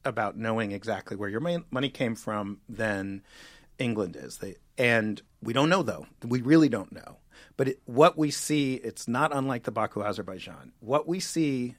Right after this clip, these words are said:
it makes no sense at all. If you were a Scottish real estate development company whose whole business was Scottish real estate, you wouldn't do these deals. He, he's investing hundreds of millions of dollars in Aberdeen, Scotland, which is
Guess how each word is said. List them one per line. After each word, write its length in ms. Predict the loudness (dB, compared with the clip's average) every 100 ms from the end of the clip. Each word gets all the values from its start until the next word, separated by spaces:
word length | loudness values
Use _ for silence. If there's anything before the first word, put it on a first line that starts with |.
| _
it 140 | -6
makes 240 | -6 -12 -14
no 460 | -8 -2 4 6 4
sense 520 | 2 -6 -6 -16 -14 2
at 180 | 6 6
all. 260 | 4 -4 -14 -4
If 160 | 0 4
you 80 |
were 160 | 6 6
a 120 | 4
Scottish 640 | 2 -2 -4 0 0 0 0
real 220 | 2 4
estate 280 | 4 2 2
development 480 | 4 6 6 2 -2
company 280 | -4 -4
whose 180 | -6 -6
whole 180 | 0 2
business 340 | 4 4 4
was 100 | -2
Scottish 340 | -2 0 0 0
real 100 | -4
estate, 340 | -4 -10 -14 -16 -20 -20 -20 _ _
you 260 | -16 -2 4
wouldn't 280 | 6 6 2
do 140 | -2
these 180 | -2 -6
deals. 320 | -8 -12 -8
He, 220 | -4 -4 -2
he's 420 | -2 -2 -4 -6
investing 560 | -2 4 6 6 2 -4
hundreds 420 | -2 0 0 -2
of 60 | -2
millions 260 | -2 -2
of 60 | -2
dollars 400 | -2 -2 -2 -2
in 160 | -4 -2
Aberdeen, 480 | -2 2 4 2 0
Scotland, 580 | -2 0 0 -2 -12 -14 -16 -20 -20 -4
which 180 | -2 0
is 340 | 0 -2 -12